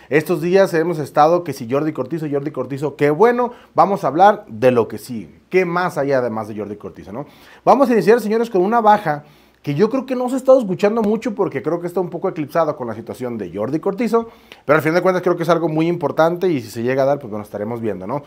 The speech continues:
Aquí lo tienen, señores, a nada más y nada menos que el señor Pollo Briseño. Resulta que ha empezado a salir el rumor, señores, de que Toluca estaría interesado en llevárselo. ¿Por qué?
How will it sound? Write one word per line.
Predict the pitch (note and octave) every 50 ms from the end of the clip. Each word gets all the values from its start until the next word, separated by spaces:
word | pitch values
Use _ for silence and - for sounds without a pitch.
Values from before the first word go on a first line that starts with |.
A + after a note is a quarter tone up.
| - - - - -
Aquí | - A2+ - E3
lo | F3 F#3+ D3
tienen, | F#3+ G3 G3+ F#3+
señores, | D3+ D#3+ F3 F#3 F3+ D#3+
a | D#3+
nada | D#3+ E3+ F3
más | F3 E3+ E3+
y | E3+
nada | E3+ E3
menos | E3 D#3+ F3 E3+ E3+ E3+
que | E3 E3 E3+ D3+ D3 E3+
el | F3 E3+
señor | D#3 D3 D#3+ E3 E3 - -
Pollo | - E3 E3 D#3+ D3+ E3 E3
Briseño. | D3 C#3+ D#3 D3+ C3+ - - - F#3 F#3 F3+ C#3+ A#2 A2 A2 - - - - - -
Resulta | B2+ D3+ D3+ C#3 - - C#4 C#4 A#3+ - - D#3+ D#3+ D#3 D#3+ - _ _ _ _ _ _ _
que | - E3+ E3 E3 E3 E3 E3 E3 E3+ E3
ha | - F#3+
empezado | G3+ G#3 G#3+ A3+ G#3+ A#3 A3+
a | F3
salir | G3+ F#3 G#3
el | G#3+
rumor, | G3+ F#3 F3 E3 F3+ F3+
señores, | F3 F3 E3 E3+ F3+ F3+ D#3
de | E3 D#3
que | E3 D#3+ -
Toluca | - C#3+ C#3 F3 A3 A#3 A#3 A#3
estaría | G#3 - D#3+ C#3+ C#3
interesado | C#3+ D#3 - F3 D3+ C#3 - C#3+ C3+ C#3+ D3+
en | D3 C3
llevárselo. | A#2+ A2 A#2+ B2+ A#2+ B2 A#2+ - A2+ F#2+ F#2+ F2+
¿Por | - - G2 G2+ F#2 F2
qué? | E2 - C3 C3 A2+